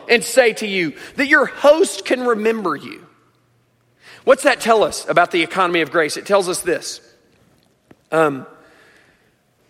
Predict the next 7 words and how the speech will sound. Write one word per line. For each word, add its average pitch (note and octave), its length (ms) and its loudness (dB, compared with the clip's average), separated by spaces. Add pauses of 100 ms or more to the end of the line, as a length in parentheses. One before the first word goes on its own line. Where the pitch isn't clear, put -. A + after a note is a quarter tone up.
(120)
we G#3+ 260 -4
are E3+ 140 0
free A3 760 -8 (2000)
to E3 160 -6
forget C#3+ 560 -2
about E3 280 2
ourselves - 880 -8